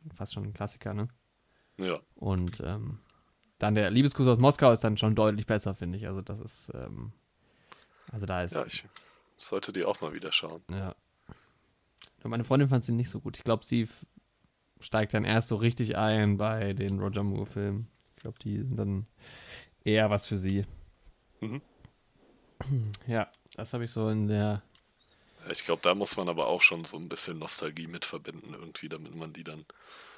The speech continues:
Speaker 2: richtig feiert.
Speaker 1: Ja, wahrscheinlich schon. Also bei mir ist eh immer so bei James Bond immer noch mal so ein extra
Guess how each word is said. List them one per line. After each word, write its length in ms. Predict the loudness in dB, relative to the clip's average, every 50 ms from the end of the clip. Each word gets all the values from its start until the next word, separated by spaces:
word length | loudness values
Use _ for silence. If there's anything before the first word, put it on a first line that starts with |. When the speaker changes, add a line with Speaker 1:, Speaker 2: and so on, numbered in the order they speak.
| -20 -20 _ _ _ _
Speaker 2:
richtig 280 | -16 -14 -14 -14 -14 -14
feiert. 360 | -10 -4 0 2 4 6 6
Speaker 1:
Ja, 220 | 6 4 4 4 4 4 4
wahrscheinlich 340 | 2 0 -2 -4 -4 -4
schon. 220 | -4 -4 -2 -2 -2
Also 100 | -2 -2
bei 80 | 0
mir 160 | 0 2 2 2
ist 100 | 0 0
eh 220 | 0 2 4 4
immer 260 | 4 2 2 0 -4 -8 _ -20 -16 -14
so 100 | -14 -12
bei 180 | -8 -8 -8 -4
James 220 | -4 -4 -4 -4
Bond 260 | -6 -6 -6 -4 -4 -4
immer 140 | -4 -6
noch 100 | -6 -6
mal 180 | -6 -8 -8 -8
so 80 | -10 -12
ein 120 | -14 -16 -16
extra 500 | -18 -20 -20 _ -16 -16 -14 -14 -16